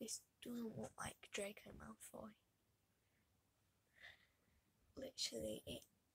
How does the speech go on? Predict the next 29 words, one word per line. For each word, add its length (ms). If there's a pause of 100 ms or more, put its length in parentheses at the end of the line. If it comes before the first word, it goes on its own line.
(280)
it's 240
not 140
the 60
same 200
hairstyle, 400
obviously, 380
but 120 (1160)
that, 100 (160)
that 120 (360)
just 200
reminds 500
me 140
of 60 (100)
him. 160 (100)
<laughs> 600
Please 180
do 180
not 120 (140)
tell 140
me 260 (220)
he, 180
he, 220
he 220
does 160
not 220
look 120 (140)
like 160
Draco 320
Malfoy. 360